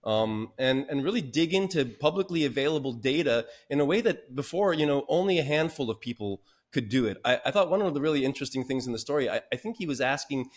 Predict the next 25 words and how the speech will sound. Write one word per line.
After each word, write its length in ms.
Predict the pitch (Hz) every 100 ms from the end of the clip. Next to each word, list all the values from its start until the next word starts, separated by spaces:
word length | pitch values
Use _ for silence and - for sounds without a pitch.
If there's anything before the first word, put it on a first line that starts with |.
| -
he 100 | 131
asked 220 | 135 160 123
G 140 | 147
P 160 | - 131
T 160 | 139
four, 400 | 127 143 147 123 - - -
uh, 140 | 113
what 480 | 107 123 214 226 117
data 320 | 147 175 147
sets, 560 | - 117 110 - - -
if 160 | 123 120
I, 360 | 120 120 120 -
you 120 | 131
know, 120 | 120 117
put 240 | - 143
into 260 | 151 160 117
this, 480 | 110 107 - - - - _ -
uh, 160 | 117 113
would 140 | 131 120
be 80 |
most 340 | 127 143 175 -
likely 300 | 131 143 139
to 80 | 123
go 220 | 131 123
viral. 580 | 101 113 127 95 67